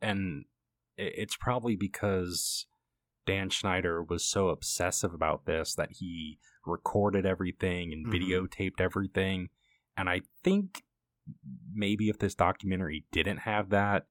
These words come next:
Speaker 1: it would have been a lot different. But they play, like, a lot of different audio from discussions he recorded through, um,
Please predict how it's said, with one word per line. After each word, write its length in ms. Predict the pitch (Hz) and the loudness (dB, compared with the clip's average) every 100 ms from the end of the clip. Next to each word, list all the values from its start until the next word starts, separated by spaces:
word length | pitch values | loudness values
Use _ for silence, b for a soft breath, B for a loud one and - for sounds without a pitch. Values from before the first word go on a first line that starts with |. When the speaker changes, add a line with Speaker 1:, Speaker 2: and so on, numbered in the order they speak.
| - | -6
Speaker 1:
it 140 | 98 | -4
would 160 | 87 95 | -2 -4
have 100 | - | 0
been 120 | 90 | 0
a 80 | 80 | 2
lot 280 | 80 - | 0 -2
different. 460 | - 78 104 107 107 _ _ _ _ _ | -2 0 0 0 -2 _ _ _ _ _
But 120 | - - | -4 0
they 160 | 123 | 0
play, 380 | 160 - 117 92 | 0 2 2 4
like, 180 | 80 - | 0 0
a 60 | |
lot 400 | 80 78 80 87 | -2 2 4 6
of 100 | 90 | 4
different 300 | 87 82 85 - | 0 0 -2 -2
audio 920 | 80 87 95 90 90 87 85 85 82 _ _ _ _ - | -2 0 2 0 0 -2 -2 -6 -10 _ _ _ _ -12
from 420 | - 87 78 76 82 - | -4 -2 -2 -8 -12 -6
discussions 840 | 90 - 95 85 98 87 85 - | -4 0 2 2 0 -2 -4 -6
he 100 | 95 | -6
recorded 840 | 85 85 - 87 85 87 85 82 - _ - | -4 -6 -4 -2 0 0 -2 -4 -8 _ -4
through, 600 | 87 80 78 78 78 78 | -2 -2 -6 -8 -6 -4
um, 420 | 80 73 65 67 | -4 -6 -10 -12